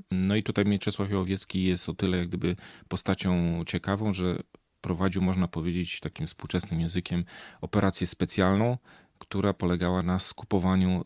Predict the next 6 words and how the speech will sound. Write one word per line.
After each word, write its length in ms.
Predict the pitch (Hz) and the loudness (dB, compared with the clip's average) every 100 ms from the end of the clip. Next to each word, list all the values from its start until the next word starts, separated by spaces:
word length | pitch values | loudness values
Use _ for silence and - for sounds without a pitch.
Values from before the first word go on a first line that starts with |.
| - | 2
działek 400 | 98 95 85 90 | 4 4 2 -2
na, 220 | 85 85 | -2 -2
na 120 | 87 | -2
Westerplatte, 560 | 85 - - 85 87 90 | -4 -4 -4 -4 -4 -4
parceli 480 | - 87 - 90 | -2 -2 0 0
prywatnych 680 | 87 87 85 87 107 113 - | 0 -2 0 -2 -2 -4 -6